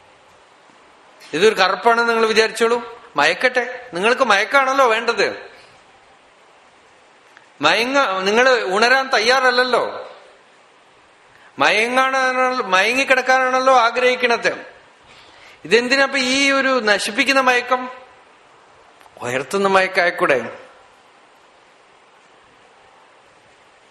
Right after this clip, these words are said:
ഉന്നമനത്തിനുള്ള മയക്കായിക്കൂടെ? ദിവ്യമായിട്ടുള്ള മയക്കായിക്കൂടെ?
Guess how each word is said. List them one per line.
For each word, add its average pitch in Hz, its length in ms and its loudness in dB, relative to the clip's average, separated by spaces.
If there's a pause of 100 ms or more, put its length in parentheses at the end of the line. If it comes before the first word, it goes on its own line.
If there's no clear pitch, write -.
(180)
ഉന്നമനത്തിനുള്ള 262 800 2
മയക്കായിക്കൂടെ? 226 760 0
ദിവ്യമായിട്ടുള്ള 226 920 0
മയക്കായിക്കൂടെ? 196 840 -2